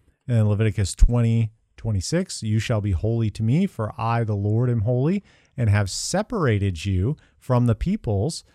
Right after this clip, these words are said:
that you should be mine." So again, there's a uniqueness that is given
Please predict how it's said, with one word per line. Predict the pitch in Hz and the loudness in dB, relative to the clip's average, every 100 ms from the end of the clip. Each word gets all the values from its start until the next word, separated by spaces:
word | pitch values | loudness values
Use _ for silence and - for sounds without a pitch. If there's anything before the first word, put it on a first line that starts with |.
| _ _ | _ _
that | 123 117 123 | 0 2 2
you | 127 180 151 147 | 0 2 4 4
should | - 123 110 | 2 0 0
be | 117 147 | 0 0
mine." | 165 214 117 123 - _ _ _ - | 0 0 -2 -6 -16 _ _ _ -12
So | - 117 | 0 2
again, | 110 139 113 | 4 4 4
there's | 104 104 95 | 4 2 2
a | 98 98 107 | 2 2 0
uniqueness | 110 110 123 151 120 98 92 - - - | 0 2 2 0 0 0 -2 -8 -14 -8
that | 110 104 127 | -4 -4 -4
is | 110 104 95 92 | -2 0 0 -4
given | - 113 101 101 104 | -6 -2 0 0 0